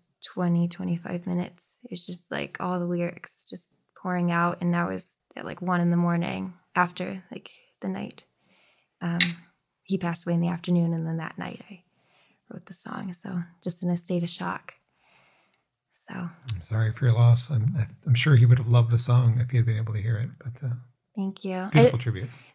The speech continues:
Speaker 1: song I, like, didn't wanna write,
Speaker 2: No,
Speaker 1: obviously. <laughs>
Speaker 2: but sometimes you need to write to get things out, right?
Speaker 1: Right, right.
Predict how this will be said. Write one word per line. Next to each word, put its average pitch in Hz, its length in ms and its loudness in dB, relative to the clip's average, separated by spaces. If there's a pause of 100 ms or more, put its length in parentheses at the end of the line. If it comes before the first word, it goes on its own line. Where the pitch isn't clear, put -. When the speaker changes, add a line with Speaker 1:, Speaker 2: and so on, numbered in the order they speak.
(160)
Speaker 1:
song 240 260 8
I, 190 100 2
like, 190 140 -4 (420)
didn't 208 180 6
wanna 170 240 2
write, 175 280 8
Speaker 2:
No, 175 260 12
Speaker 1:
obviously. 202 680 10
<laughs> - 20 8
Speaker 2:
but 151 140 10
sometimes 135 360 12
you 123 60 12
need 123 160 10
to 117 120 8
write 117 280 4
to 120 80 0
get 110 240 -2
things 101 220 -2
out, 120 240 2
right? 214 160 -4
Speaker 1:
Right, 208 500 6
right. 190 460 0